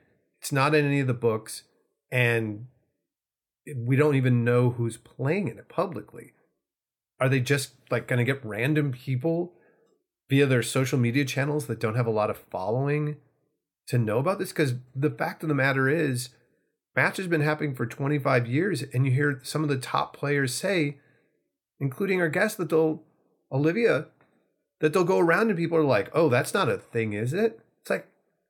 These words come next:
how is that what, not well known? How is she not somewhere more in the sphere? She's won four Masters. She's in her twenties. She's one of the best in the game of mini golf.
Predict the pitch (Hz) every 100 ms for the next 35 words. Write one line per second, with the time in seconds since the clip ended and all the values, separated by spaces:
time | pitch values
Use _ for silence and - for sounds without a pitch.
0 | _ - 202 247 226 180 165 - 160 -
1 | 185 170 165 214 208 123 185 220 - 165
2 | 147 156 - - - 180 185 170 151 135
3 | 135 139 - 135 143 131 123 - 262 254
4 | 127 139 123 139 139 135 127 - _ _
5 | _ - 196 185 175 185 220 - 98 98
6 | - - _ _ - 175 160 - 175 165
7 | 170 - - 160 185 240 127 - - -
8 | - 180 170 131 - _ _ _ _ _
9 | _ _ 117 139 170 185 147 151 117 _
10 | 143 170 - - 135 139 127 135 147 110
11 | 120 131 147 107 98